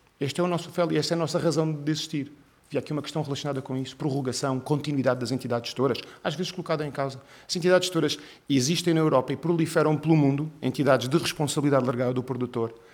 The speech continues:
precisamente porque estas cadeias de fim de vida não funcionam sem a nossa intervenção, não funcionam sem que este agente consiga transferir para os preços de consumo, não fazendo depender do Orçamento Geral do Estado nem do Orçamento dos Municípios, o valor necessário para que a recolha, a triagem e a reciclagem aconteçam de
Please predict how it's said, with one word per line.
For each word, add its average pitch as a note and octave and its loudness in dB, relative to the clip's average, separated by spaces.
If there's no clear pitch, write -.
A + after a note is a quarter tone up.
precisamente F#3 0
porque D3 -6
estas F3 -4
cadeias E3 -2
de - -8
fim F#3 0
de D3+ 0
vida C#3 -4
não F3+ 6
funcionam G3 0
sem D#3+ -2
a D#3+ 0
nossa D#3 -2
intervenção, C#3+ -4
não E3 2
funcionam F3+ 0
sem F3 -4
que F3 -4
este E3+ -2
agente F3+ 0
consiga F3+ 2
transferir G3 4
para D3 0
os C3 -2
preços C#3+ -2
de - -12
consumo, C#3+ -2
não E3 4
fazendo F#3 4
depender F3 4
do D3+ 4
Orçamento E3 0
Geral D#3+ 2
do D#3 -2
Estado D3+ -2
nem C#3 -2
do C3 -2
Orçamento D3 -4
dos B2+ -12
Municípios, C#3 -4
o F#3 4
valor F3+ 8
necessário F3 2
para E3+ 0
que F3+ -2
a - 0
recolha, D#3+ 0
a B2 -2
triagem D3 2
e D3 2
a - -2
reciclagem D#3+ -2
aconteçam F3 0
de D#3 -10